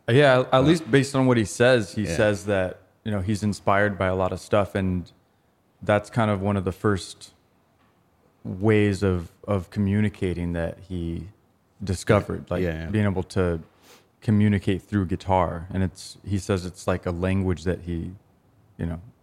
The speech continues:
Speaker 1: knows.
Speaker 2: Yeah, yeah.
Speaker 1: And it came
Speaker 2: Yeah.
Speaker 1: really easy to him.
Speaker 2: Yeah.
Speaker 1: And so, you know, to your point, maybe that,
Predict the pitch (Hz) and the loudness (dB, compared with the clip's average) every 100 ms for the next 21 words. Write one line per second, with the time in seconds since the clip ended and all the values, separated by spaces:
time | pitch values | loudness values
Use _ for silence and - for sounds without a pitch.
0 | _ - 98 98 85 71 - 85 82 87 | _ -4 0 2 0 -4 -14 -14 -10 -8
1 | 87 82 98 98 113 101 92 87 85 107 | -8 -4 -4 0 0 2 2 -2 -2 -2
2 | 92 85 - 87 87 85 - - 80 - | -2 -6 -6 -4 -4 -8 -12 -10 -10 -12
3 | _ _ - 98 - 101 92 87 87 90 | _ _ -2 -2 0 2 2 0 -2 -8
4 | _ _ _ _ _ _ _ _ _ _ | _ _ _ _ _ _ _ _ _ _
5 | _ _ _ _ _ _ - 113 92 92 | _ _ _ _ _ _ -2 -2 -2 -4
6 | - 139 113 - 143 117 117 120 117 107 | 2 2 2 2 4 4 4 4 4 4
7 | 104 - | 2 -2